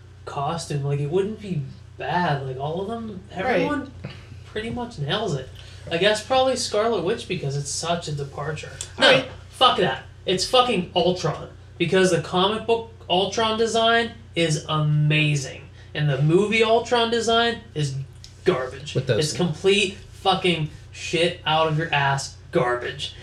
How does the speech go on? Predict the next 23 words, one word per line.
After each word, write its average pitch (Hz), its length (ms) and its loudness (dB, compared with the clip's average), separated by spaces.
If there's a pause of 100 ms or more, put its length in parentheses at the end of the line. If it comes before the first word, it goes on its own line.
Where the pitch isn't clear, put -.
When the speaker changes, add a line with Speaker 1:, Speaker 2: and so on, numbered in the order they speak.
(160)
Speaker 1:
It's 180 220 2
the 170 160 6
worst. 151 720 4
He's 302 360 2
got 269 280 6 (240)
lips. 226 600 2
Speaker 3:
He's 214 180 4
got 185 320 8
pouty 202 380 10
Speaker 1:
They 190 60 12
move. 440 360 12
Speaker 3:
lips. 147 320 6 (1400)
Speaker 1:
Fuck 180 360 4
yeah. 135 220 2
Speaker 3:
The 123 160 2
Speaker 1:
Ultron, 175 460 10
Speaker 3:
smoosh-a-roo. 143 600 8
Speaker 1:
Ultron, 190 540 6
absolute 143 580 0
worst. 120 360 -10 (2750)
Speaker 2:
Paul, 226 400 4 (2250)
did 185 200 0
you 262 360 2